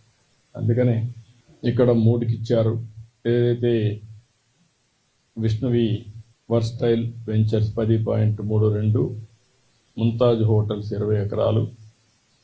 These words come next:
ఎంఆర్కేఆర్ కన్‌స్ట్రక్షన్ ఇండస్ట్రీస్ ప్రైవేట్ లిమిటెడ్ ఐదు ఎకరాలు ఇచ్చారు. ఈ ముప్పై ఐదు పాయింట్ మూడు రెండు క్యాన్సిల్ చేస్తున్నాం.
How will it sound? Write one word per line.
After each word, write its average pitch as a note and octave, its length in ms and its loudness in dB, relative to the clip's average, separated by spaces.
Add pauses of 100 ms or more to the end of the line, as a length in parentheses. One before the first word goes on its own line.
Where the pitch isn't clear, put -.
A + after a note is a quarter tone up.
(380)
ఎంఆర్కేఆర్ A2+ 800 2
కన్‌స్ట్రక్షన్ G#2+ 600 -4
ఇండస్ట్రీస్ G#2 680 -4 (280)
ప్రైవేట్ G#2+ 340 0
లిమిటెడ్ G#2+ 400 -4 (480)
ఐదు A2 220 0
ఎకరాలు G#2 240 0
ఇచ్చారు. G#2 420 -6 (1160)
ఈ A#2 120 4
ముప్పై A2+ 400 2
ఐదు C3 420 4
పాయింట్ A#2 300 0
మూడు A2+ 440 2
రెండు A2+ 320 2
క్యాన్సిల్ G#2+ 420 0
చేస్తున్నాం. G#2+ 560 0